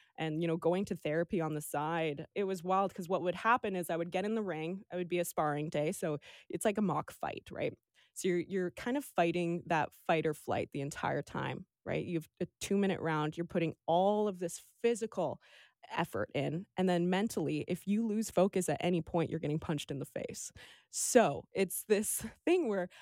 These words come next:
I was getting panic attacks while sparring. And of course, I would lose focus and then just get pummeled. So I had to go to therapy and, and,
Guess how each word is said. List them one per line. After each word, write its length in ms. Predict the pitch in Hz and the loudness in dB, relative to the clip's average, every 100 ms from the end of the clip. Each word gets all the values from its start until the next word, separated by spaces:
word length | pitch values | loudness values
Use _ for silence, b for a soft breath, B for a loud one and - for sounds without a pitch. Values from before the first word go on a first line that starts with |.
| B | B
I 120 | - 214 | 2 2
was 180 | 220 | 2
getting 260 | 190 220 214 | 2 2 2
panic 340 | - 196 226 | 2 2 2
attacks 380 | 226 202 170 - - | 2 2 2 0 -2
while 400 | 196 233 233 233 | 4 6 6 2
sparring. 580 | - 208 269 170 104 175 _ _ _ _ _ 202 | 2 4 4 2 -4 -12 _ _ _ _ _ 2
And 280 | 202 196 | 4 4
of 100 | 196 | 0
course, 260 | - 208 214 | 2 2 2
I 20 | |
would 120 | 202 | 0
lose 160 | 190 185 | 0 0
focus 420 | 226 - 190 180 | 0 2 0 -2
and 80 | 190 | -2
then 100 | 180 | -2
just 160 | 170 - | -2 -2
get 180 | 165 | -4
pummeled. 460 | - 185 170 - - _ _ _ _ _ - | -4 -4 -4 -6 -14 _ _ _ _ _ -6
So 340 | - 220 208 - | 4 6 6 0
I 80 | |
had 240 | 220 226 220 | -2 -2 -2
to 80 | 233 | 0
go 220 | 196 190 | 0 0
to 100 | 196 | 0
therapy 480 | - 233 226 - 185 | 2 4 4 0 -2
and, 200 | 180 175 - | -4 -4 -6
and, 180 | 180 | -4